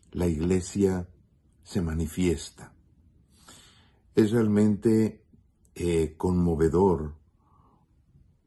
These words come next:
cuando ahora han publicado cómo los creyentes franceses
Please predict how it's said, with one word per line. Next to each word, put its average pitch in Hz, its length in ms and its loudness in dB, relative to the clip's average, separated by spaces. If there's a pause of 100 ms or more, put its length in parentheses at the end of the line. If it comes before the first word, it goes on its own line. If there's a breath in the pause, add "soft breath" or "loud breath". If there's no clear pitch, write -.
(120)
cuando 87 640 2
ahora 104 600 0
han 101 220 -2
publicado 87 960 -2 (1120 soft breath)
cómo 110 440 2
los 92 280 -2
creyentes 92 880 0
franceses 135 1120 -4